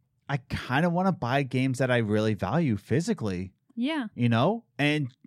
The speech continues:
Speaker 1: I know it's kind of like, the other reason, like, we talked about it before, is Game Pass.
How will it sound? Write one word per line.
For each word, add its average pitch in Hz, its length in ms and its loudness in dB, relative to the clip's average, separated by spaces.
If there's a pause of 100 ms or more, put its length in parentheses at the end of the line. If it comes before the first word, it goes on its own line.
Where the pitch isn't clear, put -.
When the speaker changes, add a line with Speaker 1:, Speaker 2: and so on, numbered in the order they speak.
(160)
Speaker 1:
I 156 160 2
know 151 280 2
it's 185 180 -2
kind 165 220 0
of 135 120 2
like, 135 300 2 (560)
the 196 260 2
other 294 180 0
reason, 220 400 -2 (300)
like, 165 320 0
we 135 160 2
talked 190 240 0
about 180 160 2
it - 20 4
before, 143 280 2
is 107 120 0
Game 160 280 2
Pass. 90 460 -4